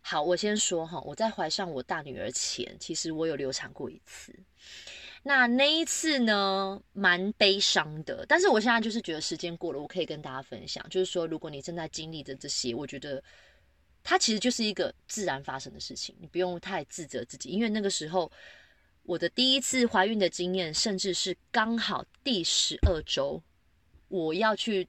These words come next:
做产检的当天凌晨流掉的。而且我觉得那个宝宝很保护我这个妈妈，我一点痛都没有，他就像是我的经期来一样流血流掉。重点是哦，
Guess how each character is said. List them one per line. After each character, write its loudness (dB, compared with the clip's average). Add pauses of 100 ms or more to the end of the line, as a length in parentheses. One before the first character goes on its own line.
(120)
做 4
产 4
检 6
的 -4
当 -2
天 -2
凌 4
晨 -6
流 -2
掉 -6
的。 -20 (580)
而 6
且 4 (100)
我 4
觉 6
得 4
那 2
个 2
宝 0
宝 2 (320)
很 -4
保 -2
护 -2
我 -6
这 -8
个 -6
妈 -12
妈， -16 (400)
我 -8 (220)
一 -4 (200)
点 -2
痛 -6
都 -6
没 -6
有， -6
他 -6
就 -4
像 -2
是 -2
我 -2
的 -10
经 -8
期 -6
来 -6
一 -10
样 -10
流 -8
血 -10
流 -10
掉。 -14 (540)
重 4
点 4
是 2
哦， 4